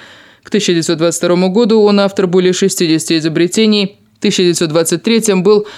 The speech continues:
запатентован способ электрической передачи видения на расстоянии с помощью проволочного кабеля, изобретенный им еще в тысяча девятьсот первом году в Меликесе. К этому же времени относится изобретение прибора для передачи световых явлений на расстояние.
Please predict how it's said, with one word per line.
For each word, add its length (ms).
запатентован 760
способ 520
электрической 640
передачи 500
видения 460
на 100
расстоянии 520
с 60
помощью 460
проволочного 720
кабеля, 480
изобретенный 560
им 100
еще 520
в 80
тысяча 240
девятьсот 360
первом 320
году 420
в 60
Меликесе. 1040
К 60
этому 240
же 100
времени 340
относится 580
изобретение 520
прибора 460
для 260
передачи 440
световых 460
явлений 340
на 100
расстояние. 800